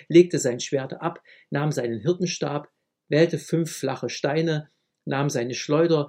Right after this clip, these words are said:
und ging auf den zwei Meter achtzig Mann zu. Der lachte sich kaputt über diesen Aufzug. Ja, er fühlte sich beleidigt,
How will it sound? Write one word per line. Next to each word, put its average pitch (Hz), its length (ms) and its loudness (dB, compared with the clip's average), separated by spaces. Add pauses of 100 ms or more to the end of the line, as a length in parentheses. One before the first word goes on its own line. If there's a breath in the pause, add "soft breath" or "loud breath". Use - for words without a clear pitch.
(160 loud breath)
und 156 180 -4
ging 160 180 2
auf 135 180 -6
den 127 160 -6
zwei 135 260 -2
Meter 131 320 -4
achtzig - 560 -8 (240)
Mann 123 240 -4
zu. - 380 -8 (1040)
Der 165 120 10
lachte 143 280 0
sich - 200 -6
kaputt - 360 -2
über 127 180 -2
diesen 127 240 -6
Aufzug. - 580 -4 (400 loud breath)
Ja, 180 120 6
er 180 160 -4
fühlte 185 320 2
sich 175 200 -4
beleidigt, 147 640 0